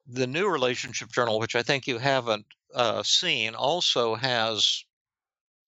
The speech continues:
underneath where you put the other, what the other person said to you,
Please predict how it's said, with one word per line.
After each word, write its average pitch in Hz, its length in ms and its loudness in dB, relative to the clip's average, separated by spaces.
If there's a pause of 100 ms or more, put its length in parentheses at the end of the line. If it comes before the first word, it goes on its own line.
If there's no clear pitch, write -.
underneath 135 680 -2
where 131 140 -2
you 113 100 -4
put - 220 -4
the 131 140 2
other, 123 200 0
what 127 160 -4
the 131 120 2
other 123 180 0
person 117 340 0
said 131 260 0
to 123 80 -4
you, 113 180 -2